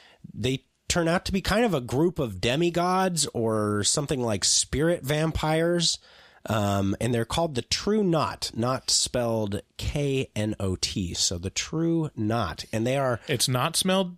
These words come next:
Speaker 2: spelled K N O T?
Speaker 1: It's not smelled K N O T.
Speaker 2: Okay.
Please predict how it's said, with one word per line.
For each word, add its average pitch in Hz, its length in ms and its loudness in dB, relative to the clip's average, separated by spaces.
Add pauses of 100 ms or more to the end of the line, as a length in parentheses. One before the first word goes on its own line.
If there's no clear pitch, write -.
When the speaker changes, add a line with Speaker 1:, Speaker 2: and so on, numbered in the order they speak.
(120)
Speaker 2:
spelled 190 580 -2
K 180 240 0
N 185 140 2
O 196 80 4
T? 196 220 0
Speaker 1:
It's 120 260 -2
not 131 320 0
smelled 131 480 0
K 139 220 0
N 127 160 2
O 120 100 0
T. 90 320 -2 (260)
Speaker 2:
Okay. 117 340 -4